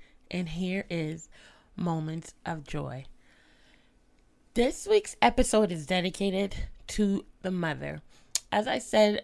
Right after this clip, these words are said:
a couple of times in the last episode, I am a woman and I am a mother. <laughs>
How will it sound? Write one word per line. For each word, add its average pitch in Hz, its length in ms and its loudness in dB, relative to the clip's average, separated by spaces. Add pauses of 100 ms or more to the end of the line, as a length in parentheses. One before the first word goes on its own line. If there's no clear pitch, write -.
a 175 80 6
couple 185 320 0
of 180 120 0
times 170 300 -2
in 160 80 -6
the 160 100 -4
last 180 380 2
episode, 151 600 -4 (400)
I 180 140 -4
am 208 160 0
a 247 60 -2
woman 180 480 -8
and 196 140 -6
I 180 100 -6
am 185 140 -6
a 196 60 -2
mother. 156 400 -6 (300)
<laughs> 233 800 2